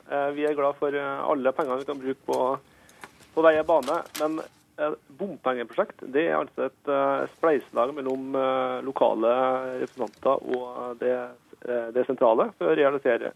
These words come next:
prosjekt raskere enn det vi ellers ville ha realisert, eh, prosjekter. Eh, pengene skal være knyttet opp til bestemte prosjekt. Det som foreslås i denne rapporten, det er jo mer generell veiprising,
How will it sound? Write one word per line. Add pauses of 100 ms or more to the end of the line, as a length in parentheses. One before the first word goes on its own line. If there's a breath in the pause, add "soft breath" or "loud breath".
(140)
prosjekt
raskere
enn
det
vi
ellers
ville
ha
realisert, (100)
eh,
prosjekter. (600 soft breath)
Eh, (160)
pengene
skal
være
knyttet
opp
til
bestemte (160)
prosjekt. (120)
Det
som
foreslås
i
denne
rapporten,
det
er
jo
mer (220)
generell
veiprising,